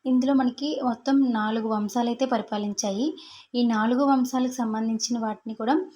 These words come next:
మనం ఈజీగా ఎలా గుర్తుపెట్టుకోవాలో ఈ వీడియోలో అయితే చూద్దాము. ఆ, ఇది బ-, మనకి ప్రతి కాంపిటేటివ్ ఎగ్జామ్‌కి కూడా very, very useful అనమాట. ఓకేనా? ఈ వీడియో మీరు చివరి వరకు వాచ్ చేయండి.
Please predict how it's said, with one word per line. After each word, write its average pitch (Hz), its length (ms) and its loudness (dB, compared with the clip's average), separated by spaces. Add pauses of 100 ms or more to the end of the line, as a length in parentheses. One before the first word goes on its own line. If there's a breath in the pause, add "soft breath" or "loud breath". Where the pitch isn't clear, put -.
(340 loud breath)
మనం 247 240 2
ఈజీగా 233 460 0
ఎలా 214 140 0
గుర్తుపెట్టుకోవాలో 233 760 -2
ఈ 220 220 0
వీడియోలో 226 360 0
అయితే 220 200 -4
చూద్దాము. 208 680 -2 (540 loud breath)
ఆ, 214 160 2
ఇది 247 300 0
బ-, 240 200 -2
మనకి 240 300 0
ప్రతి 262 680 -2
కాంపిటేటివ్ 226 460 -4
ఎగ్జామ్‌కి 240 520 -2
కూడా 233 200 0
very, 208 240 -4
very 214 360 -2
useful 214 340 -4
అనమాట. 202 320 -4 (680 loud breath)
ఓకేనా? 294 280 -2
ఈ 247 120 0
వీడియో 220 240 0
మీరు 247 220 0
చివరి 220 340 0
వరకు 214 300 -2
వాచ్ 269 380 2
చేయండి. 196 480 -4